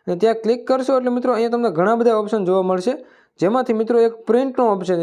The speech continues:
છે, બરોબર? પ્રિન્ટનો ઓપ્શન, તો ત્યાં તમારે ક્લિક કરવાનું છે. ત્યાં ક્લિક કરશો એટલે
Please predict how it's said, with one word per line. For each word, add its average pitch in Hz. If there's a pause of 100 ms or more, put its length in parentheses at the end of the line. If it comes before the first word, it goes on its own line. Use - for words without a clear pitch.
છે, 160
બરોબર? 220 (100)
પ્રિન્ટનો 226
ઓપ્શન, - (340)
તો 190 (100)
ત્યાં 220
તમારે 226
ક્લિક 226
કરવાનું 220
છે. 220 (480)
ત્યાં 226
ક્લિક 254
કરશો 269
એટલે 247